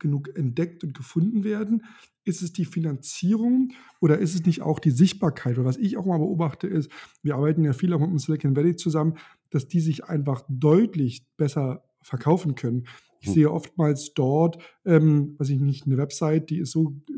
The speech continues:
Speaker 1: geil, da die, die saugt förmlich deine Kreditkarte rein, sag ich jetzt mal.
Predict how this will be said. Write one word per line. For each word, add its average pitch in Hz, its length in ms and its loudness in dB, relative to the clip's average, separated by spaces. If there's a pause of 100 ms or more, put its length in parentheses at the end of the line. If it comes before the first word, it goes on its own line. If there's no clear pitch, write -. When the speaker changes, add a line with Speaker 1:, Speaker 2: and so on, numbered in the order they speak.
(100)
Speaker 1:
geil, 147 300 0
da 151 140 2
die, 139 160 -2
die 127 80 0
saugt 143 380 0 (100)
förmlich 156 280 4
deine 143 340 4
Kreditkarte 131 580 2
rein, 120 220 0
sag 117 160 -2
ich 123 80 -2
jetzt 131 180 -4
mal. 160 220 4